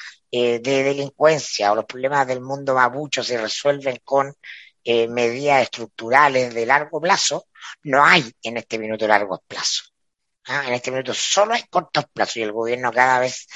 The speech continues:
más lo está entendiendo. Entonces, esa sorpresa emana de el hecho de un diagnóstico equivocado. Pensaron que porque llegaban ellos, ¿ah? Entonces iban a ser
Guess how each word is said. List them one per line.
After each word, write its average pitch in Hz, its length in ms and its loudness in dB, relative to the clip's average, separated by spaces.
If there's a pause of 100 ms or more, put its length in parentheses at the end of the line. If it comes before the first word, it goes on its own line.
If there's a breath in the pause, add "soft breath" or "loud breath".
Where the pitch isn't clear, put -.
(300 loud breath)
más 135 360 2
lo 117 120 -4
está - 220 -8
entendiendo. 110 580 -6
Entonces, - 520 -4 (400 loud breath)
esa 123 200 0
sorpresa 139 520 0
emana 143 420 2 (460 loud breath)
de 127 540 0
el 110 180 -6
hecho 139 280 -2
de 117 120 -4
un 110 100 -8
diagnóstico 120 560 -2
equivocado. 135 680 0 (480 loud breath)
Pensaron 151 840 4
que 127 100 -12
porque 107 300 -8
llegaban 143 520 6
ellos, 196 680 -4 (720)
¿ah? 139 300 -2
Entonces 143 560 -4
iban 135 180 6
a 110 60 2
ser 135 200 -2